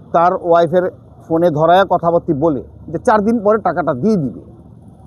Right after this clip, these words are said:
তো চার দিন পর তো দূরের কথা, আজকে চার মাস হয়ে গেছে, টাকাটা দেয় না।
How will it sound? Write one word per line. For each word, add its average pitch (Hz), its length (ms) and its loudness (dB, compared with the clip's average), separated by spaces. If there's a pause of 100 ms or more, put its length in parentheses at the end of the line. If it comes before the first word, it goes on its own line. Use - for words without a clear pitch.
(840)
তো 160 60 -2
চার 202 260 0
দিন 214 240 0
পর 226 140 2
তো 226 100 4
দূরের 226 220 2
কথা, 233 180 2
আজকে 196 180 -2
চার 185 260 0
মাস 208 260 -2
হয়ে 165 140 0
গেছে, 170 240 -4
টাকাটা 151 380 -4
দেয় 143 240 0
না। 381 180 -4